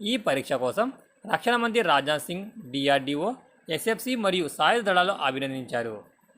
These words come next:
అగ్ని ప్రైమ్ అనేది రెండు దేశాల, రెండు దశల ఉపరితల నుండి ఉపరితల క్షిపణి.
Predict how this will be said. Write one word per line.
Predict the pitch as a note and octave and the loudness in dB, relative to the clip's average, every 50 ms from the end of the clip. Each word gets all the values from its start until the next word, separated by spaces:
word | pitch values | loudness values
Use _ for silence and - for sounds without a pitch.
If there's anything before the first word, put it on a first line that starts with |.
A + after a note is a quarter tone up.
| _ - - | _ -2 2
అగ్ని | E3 E3+ F3+ G#3+ B3 | 2 2 2 0 -2
ప్రైమ్ | B3+ - - G#3+ A3 A#3+ A#3 F#3 | -2 0 0 2 2 2 0 0
అనేది | D#3 C#3 C#3 C3+ G3+ A#3 | 0 0 0 -2 -2 -6
రెండు | - G3 E3+ F3 A3+ A3+ | -6 -6 -4 -2 -2 0
దేశాల, | G3 A3 G#3 A3 G#3+ G#3 G3 G3+ G3+ - - - | 0 0 2 2 2 4 4 2 2 0 -4 -6
రెండు | C#3 D#3+ F#3+ G#3+ | -4 -4 -4 -2
దశల | D3+ D#3 D3 - G3 F#3+ G#3 - - - | -2 -2 0 2 2 2 2 0 -2 -6
ఉపరితల | D3 D3 D3 G#3 G#3 F#3+ A3 G#3+ A3 G#3 - - | -8 -6 -4 -4 -2 0 2 2 2 0 -2 -6
నుండి | D3+ D3 D#3+ G3 A3+ | -8 -6 -4 -4 -4
ఉపరితల | F#3+ D3+ C3+ C3 F3 E3 D3 E3 E3 G#3+ | -4 -6 -8 -6 -6 -4 -2 -2 -2 -2
క్షిపణి. | G#3 - - D3 C#3 - - A#2+ A#2 A2+ G#2+ G2+ | -4 -8 -10 -12 -12 -10 -8 -8 -8 -8 -10 -12